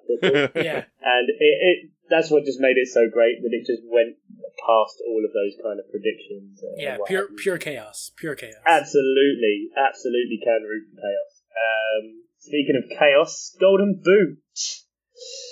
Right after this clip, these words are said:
Speaker 1: Oscar.
Speaker 2: <laughs> Thomas Muller, is that right?
Speaker 1: Thomas Muller. How many
Speaker 2: Zero
Speaker 1: goals did Thomas Muller get,
Speaker 2: goals.
Speaker 1: Oscar?
Speaker 2: Zero goals.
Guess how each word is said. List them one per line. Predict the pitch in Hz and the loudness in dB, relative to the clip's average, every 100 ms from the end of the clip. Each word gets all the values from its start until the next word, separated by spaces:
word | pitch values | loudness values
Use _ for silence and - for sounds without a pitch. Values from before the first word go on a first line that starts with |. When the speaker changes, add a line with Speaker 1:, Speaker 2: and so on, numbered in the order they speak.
| - _ - - | -20 _ -12 0
Speaker 1:
Oscar. | 180 - 247 135 110 269 - 262 - 208 | 0 0 2 2 2 0 -2 -4 -6 -10
Speaker 2:
<laughs> | - | -4
Thomas | 226 208 240 - | 0 0 -2 -4
Muller, | 185 202 240 254 247 | -6 -2 0 0 -4
is | 202 | -8
that | 214 208 | -6 -4
right? | 247 254 | -6 -4
Speaker 1:
Thomas | - 196 208 196 | 4 4 4 2
Muller. | 190 175 123 - | 2 4 2 0
How | 208 | 2
many | 233 | 2
Speaker 2:
Zero | 240 233 | 4 4
Speaker 1:
goals | 202 | 6
did | 202 | 6
Thomas | 247 220 196 | 6 4 4
Muller | 220 220 | 4 4
get, | 190 185 147 | 4 4 4
Speaker 2:
goals. | 156 156 | 2 4
Speaker 1:
Oscar? | 180 190 - - - | 4 4 2 -6 -4
Speaker 2:
Zero | 214 240 254 240 220 | -2 2 2 2 -2
goals. | 202 175 151 135 - - - | -4 -6 -10 -14 -16 -14 -16